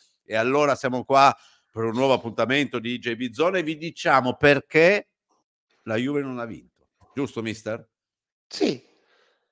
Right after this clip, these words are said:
Speaker 2: Ma io ti dico, <laughs> è strano perché vedere la partita in differita, cioè senza le emozioni della, della,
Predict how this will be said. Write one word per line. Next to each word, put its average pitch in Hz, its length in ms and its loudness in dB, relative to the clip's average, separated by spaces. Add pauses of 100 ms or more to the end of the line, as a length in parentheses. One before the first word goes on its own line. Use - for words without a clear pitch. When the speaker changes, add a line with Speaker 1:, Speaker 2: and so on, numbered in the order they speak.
(180)
Speaker 2:
Ma 143 200 -4
io 180 340 -2
ti - 140 -14
dico, 135 420 -8
<laughs> - 0 -
è 151 400 -8
strano 180 460 -2
perché 139 260 -8
vedere 147 280 0
la 147 100 2
partita 147 320 -6
in 147 120 -6
differita, 127 960 -10
cioè 127 200 -2
senza 151 400 0
le 147 80 4
emozioni 147 600 -2
della, 135 480 -4
della, 117 480 -2